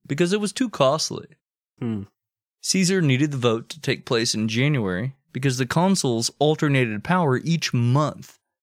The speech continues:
Speaker 1: and Bibulus would shoot it down out of spite. Knowing this, Cato filibustered the vote, prompting Caesar, "Fucking arrest him."
Speaker 2: <laughs> Yeah, fuck you.
Speaker 1: <laughs> Hell yeah.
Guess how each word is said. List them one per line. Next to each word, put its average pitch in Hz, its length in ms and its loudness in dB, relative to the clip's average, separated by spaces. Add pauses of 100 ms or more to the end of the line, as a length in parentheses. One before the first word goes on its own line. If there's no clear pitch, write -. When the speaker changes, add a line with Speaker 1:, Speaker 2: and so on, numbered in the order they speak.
Speaker 1:
and 123 280 0
Bibulus 131 520 0
would - 200 -10
shoot 180 320 0
it 143 100 -6
down 110 460 0
out 101 180 -2
of 80 80 -10
spite. - 560 -8 (680)
Knowing 135 460 2
this, 101 320 -6 (280)
Cato 180 280 0
filibustered 151 680 0
the 180 80 -4
vote, 139 320 0 (180)
prompting 110 420 -2
Caesar, 120 600 -2 (160)
"Fucking - 360 -8
arrest - 480 -6
him." - 200 -14 (240)
Speaker 2:
<laughs> - 420 2
Yeah, 165 80 4
fuck - 380 -4
you. - 120 -4 (200)
Speaker 1:
<laughs> - 200 -10
Hell - 280 -4
yeah. 85 420 -4